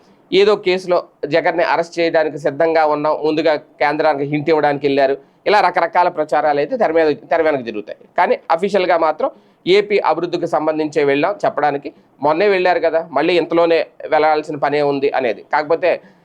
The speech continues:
ఆ, చంద్రబాబు నాయుడు గారు చేయాల్సిన టూర్లు, చంద్రబాబు నాయుడు గారు వెళ్ళాల్సింది, కేంద్రంతో మాట్లాడాల్సింది. ఇక లోకేష్ గారు రంగంలోకి దిగిపోయారు పూర్తిగా. ఇక అఫీషియల్‌గా త్వరలో ఈయన ముఖ్యమంత్రిగా ప్రకటించడం ఒకటే, లేదు, ఆ,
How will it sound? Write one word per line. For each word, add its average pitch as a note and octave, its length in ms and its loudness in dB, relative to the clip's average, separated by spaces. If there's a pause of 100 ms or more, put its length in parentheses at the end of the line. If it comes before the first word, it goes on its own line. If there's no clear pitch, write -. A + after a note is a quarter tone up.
(200)
ఆ, A#2 420 0
చంద్రబాబు G3 540 2
నాయుడు F3+ 240 0
గారు E3 200 2
చేయాల్సిన D#3 560 0
టూర్లు, D#3 440 -2 (120)
చంద్రబాబు E3 420 2
నాయుడు D3+ 280 0
గారు C#3 280 0
వెళ్ళాల్సింది, C#3+ 580 0
కేంద్రంతో C3+ 580 -2 (220)
మాట్లాడాల్సింది. C3+ 760 -2 (360)
ఇక G#3 120 0
లోకేష్ G#3 480 2
గారు G3+ 120 2
రంగంలోకి F3 400 2
దిగిపోయారు D3+ 640 0 (180)
పూర్తిగా. E3 380 0 (280)
ఇక F3 120 0
అఫీషియల్‌గా G3+ 440 0
త్వరలో F#3 320 0
ఈయన F#3+ 140 0
ముఖ్యమంత్రిగా E3+ 540 -2
ప్రకటించడం D#3 500 -2
ఒకటే, C3+ 420 -2
లేదు, F3+ 380 -2 (440)
ఆ, C#3 360 2